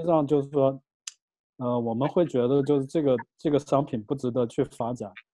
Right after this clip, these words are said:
但是可能有某一种东西，比如说某一种米，这个供货量非常大，每家每户都要，要的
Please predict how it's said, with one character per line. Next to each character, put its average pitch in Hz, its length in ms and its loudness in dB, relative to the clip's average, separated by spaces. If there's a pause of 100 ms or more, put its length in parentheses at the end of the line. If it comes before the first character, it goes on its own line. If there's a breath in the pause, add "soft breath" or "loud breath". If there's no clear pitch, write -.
但 180 160 6
是 190 160 4
可 147 140 0
能 143 180 4
有 147 140 6
某 139 240 2
一 139 100 2
种 113 340 -4 (380)
东 135 160 0
西， 143 160 -2
比 120 140 -2
如 120 100 -2
说 143 180 4
某 123 220 0
一 117 220 -4
种 123 200 -2
米， 123 240 0 (480)
这 143 140 -2
个 131 260 4 (140)
供 160 160 4
货 156 160 2
量 151 180 2
非 170 200 -2
常 117 220 -6
大， 123 180 -4
每 110 160 -8
家 131 140 -4
每 143 180 -2
户 - 200 -14
都 131 160 0
要， 139 220 2
要 165 220 0
的 117 80 -6